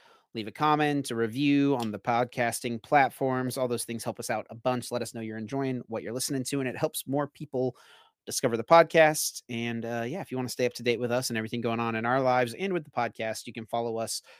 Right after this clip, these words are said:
over on Twitter. It's the best place to do it. Follow me at Chip Ritchie. Azul is at Azul underscore G G. And then you can also follow the podcast at Uncommon underscore Energy.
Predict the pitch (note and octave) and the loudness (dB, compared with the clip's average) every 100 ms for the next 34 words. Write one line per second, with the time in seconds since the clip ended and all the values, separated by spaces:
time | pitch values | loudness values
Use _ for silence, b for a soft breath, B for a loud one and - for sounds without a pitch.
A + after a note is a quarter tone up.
0 | B - A2 A#2 - A2+ G#2+ G#2 - E3 | B -6 -2 -2 -2 -4 -6 -6 2 6
1 | D3+ C#3+ A#2+ A2+ A2+ - A#2 - A#2 B2 | 6 4 -2 -6 -6 -4 -6 -6 -2 2
2 | A#2+ - _ - A#2+ A#2 A2+ B2 B2+ - | 2 -2 _ -6 -2 -2 -2 -2 -4 -2
3 | C3+ C#3+ _ - D3+ - C3+ - C3+ B2+ | 0 0 _ 0 0 4 2 2 0 -2
4 | B2+ _ b b b A2+ B2 A#2+ A2 - | -4 _ b b b -6 -2 -2 -2 -4
5 | B2 B2+ - A#2+ A2 A#2+ B2 B2 A#2 A2+ | -2 -2 -2 -8 -4 -4 -4 -4 -4 -4
6 | A2 - G#2+ G#2 - G#2 F#2+ D3 F#3+ F#3+ | -6 -4 -4 -4 -10 -12 -8 -4 -4 -4
7 | G#3 A#2+ A#2 G#2+ A#2 D3 D3 D3 C#3 B2+ | -6 -6 -6 -6 -6 -4 -2 -2 0 0
8 | A#2 - A#2 A2+ A2 G#2+ - - E3+ D3+ | 0 2 2 2 0 0 -4 2 4 4
9 | - - b b b - A2 A#2+ G2+ G2 | 2 -18 b b b -6 -6 -4 -6 -6
10 | G2 G2 - F#2+ G2 - E2 F#2 F2+ - | -8 -10 -10 -6 -6 -6 -4 -2 -2 -4
11 | F#2 C#2 - G1+ - | -10 -12 -14 -18 -20